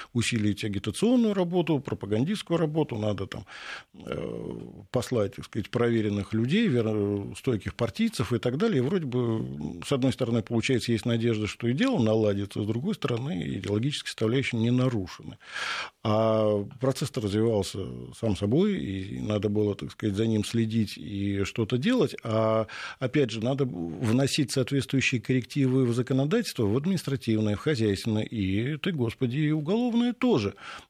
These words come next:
А как, если, так сказать, с чисто идеологической точки зрения это невозможно? Вот тут получается замкнутый круг, такая змея, которая кусает свой хвост. И,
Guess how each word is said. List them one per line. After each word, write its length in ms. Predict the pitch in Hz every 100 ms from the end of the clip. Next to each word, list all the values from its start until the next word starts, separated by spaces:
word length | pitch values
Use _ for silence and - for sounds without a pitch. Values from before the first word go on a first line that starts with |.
| -
А 120 | 147
как, 300 | - 104 85
если, 520 | 110 131 151 127 107 -
так 120 | -
сказать, 380 | - 127 - 64 55 55 57 53 55 55
с 40 | 120
чисто 300 | - 120 120
идеологической 560 | 104 110 131 151 -
точки 300 | 110 110 -
зрения 380 | 104 107 131 107
это 140 | 113 110
невозможно? 500 | 117 117 107 90 107
Вот 100 | 151
тут 140 | 226
получается 400 | 143 127 175 131
замкнутый 460 | 101 139 135 120 131
круг, 220 | 165 170
такая 240 | 127 110
змея, 300 | 95 113 139
которая 320 | 147 107 110
кусает 380 | 104 104 117 110
свой 240 | - 110 110
хвост. 420 | - 104 98 -
И, 200 | 71 -